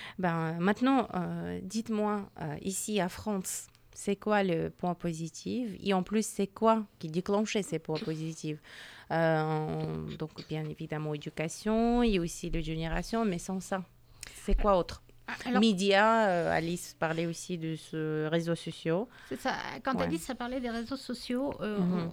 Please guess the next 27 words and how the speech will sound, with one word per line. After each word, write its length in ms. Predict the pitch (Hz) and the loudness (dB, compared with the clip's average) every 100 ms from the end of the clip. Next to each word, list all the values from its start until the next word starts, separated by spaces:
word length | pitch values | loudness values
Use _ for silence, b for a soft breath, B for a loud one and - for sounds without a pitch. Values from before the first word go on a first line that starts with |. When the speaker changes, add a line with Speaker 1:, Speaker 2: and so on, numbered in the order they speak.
| - 76 | -10 -8
Speaker 2:
on, 60 | 208 | -6
on, 280 | 190 156 - | -6 -6 -10
on 120 | 165 | -8
médit 300 | 190 233 220 | -2 0 2
beaucoup 300 | 240 233 - 202 | 0 -2 -4 -6
sur 140 | - | -6
les 120 | 131 | -6
réseaux 240 | 170 185 185 | -6 -6 -8
sociaux. 320 | 196 - 185 | -10 -10 -10
On 20 | |
lit 140 | 170 | -10
beaucoup 260 | 175 180 190 | -8 -10 -12
qu'ils 280 | - 143 - | -10 -10 -10
font 120 | - | -12
pas, 140 | 160 160 | -8 -8
ils 160 | 180 | -8
font 180 | - 170 | -10 -12
beaucoup 240 | 190 190 196 | -10 -8 -6
de 180 | - 196 | -2 0
mal, 360 | 196 269 214 - | 2 0 -2 -2
Speaker 1:
Mhm. 100 | 208 190 180 175 | -2 0 -2 0
Speaker 2:
mais 140 | 208 | 4
ils 100 | 240 | 4
font 160 | 240 311 | 4 2
aussi 240 | 277 - 214 | 2 2 -2
du 160 | 220 | -2
bien 640 | 196 202 220 220 247 269 | -2 0 0 2 2 0